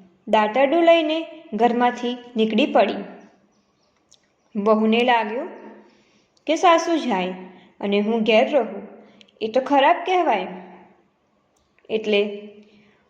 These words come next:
વહુએ તો છોકરાને ઘોડિયામાં સુવડાવી દીધું.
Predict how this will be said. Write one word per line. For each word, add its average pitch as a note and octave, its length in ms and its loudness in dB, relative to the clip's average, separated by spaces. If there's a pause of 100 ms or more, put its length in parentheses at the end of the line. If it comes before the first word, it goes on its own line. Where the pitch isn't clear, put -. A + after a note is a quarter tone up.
વહુએ C4 400 4
તો D#4 300 0 (460)
છોકરાને C4+ 760 2 (460)
ઘોડિયામાં G#3+ 500 0
સુવડાવી D#4 500 2
દીધું. F#3 640 -10